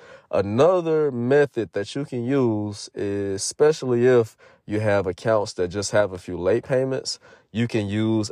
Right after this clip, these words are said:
a goodwill method where you're sending a nice letter to the actual company that you were late with a couple of times, and you're just asking them nicely,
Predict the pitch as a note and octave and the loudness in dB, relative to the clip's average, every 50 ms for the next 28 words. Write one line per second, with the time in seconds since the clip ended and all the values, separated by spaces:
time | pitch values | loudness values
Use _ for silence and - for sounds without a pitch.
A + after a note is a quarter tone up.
0 | - - F#2+ F2+ F2+ F2 - - C#3 D3+ D3 A#2 G#2 G#2 G2 G2 F#2 F2+ E2+ F2+ | -2 0 0 0 -2 -6 -2 2 2 2 2 0 0 0 2 4 2 2 2 2
1 | F2+ F#2+ F#2+ F#2 - - F#2 E2 - _ _ _ _ _ _ _ - - G2+ G2+ | 0 0 0 0 -2 -4 -4 -4 -4 _ _ _ _ _ _ _ -4 -2 0 2
2 | G2+ G2+ F#2+ F#2+ G2+ G2+ G2+ G2+ G2+ G2 F#2 F#2 - - - - A#2+ A#2+ A2+ G#2+ | 2 0 0 -2 -2 -2 0 2 2 2 0 0 -2 -2 2 2 2 4 4 2
3 | G#2+ G#2 G2+ - - - F#2+ F#2 F#2 F#2 F#2+ G#2 A#2+ B2 - C3+ C3+ C#3+ C#3+ C#3+ | 0 0 -2 -2 -4 -4 -4 -4 -2 0 2 2 2 2 0 2 2 2 4 4
4 | D3 C#3+ C#3 - _ _ _ _ _ _ _ _ _ _ _ - - - - B2+ | 0 -2 -2 -6 _ _ _ _ _ _ _ _ _ _ _ -8 -6 0 2 2
5 | C3+ C#3+ D3 _ _ - - A2 F#2 F2 G#2+ A2 A2+ - - A2+ G2+ G2 - - | 2 2 -2 _ _ -2 2 4 4 4 4 2 2 0 -2 0 0 0 0 2
6 | C3+ B2+ C3 - C#3 C3+ C3 B2 G#2+ A2 G#2 G2+ G2 - - _ - - _ _ | 2 2 2 2 0 -2 0 2 4 2 4 4 2 -2 -4 _ -20 -20 _ _
7 | _ - - G2+ G#2+ G2 F#2+ F#2+ F#2 F#2 F#2+ G#2+ B2 A#2+ - - C3+ C#3+ C#3+ D3 | _ -10 -4 -2 0 4 4 4 4 4 4 4 4 2 2 2 2 4 2 2
8 | - - - - A#2 - - D3 D3 - C#3+ C#3 C#3+ - D#3+ D#3 D#3 D#3 D#3 D#3 | 0 -8 -8 -6 -4 0 2 2 2 2 0 -2 0 0 0 0 0 0 0 -2
9 | D3+ - - - A#2 C3 D3+ D#3+ D3+ D3 C#3+ C#3+ - - B2+ C3+ C3+ - - C3 | -2 -4 -4 -4 0 2 2 2 2 0 0 0 2 2 2 2 2 -2 -4 -2
10 | B2+ B2+ C3 C#3 D3 D3 D3 - - C3 C3 B2+ | -2 -2 -2 0 -2 -2 -2 -2 -4 -4 -6 -6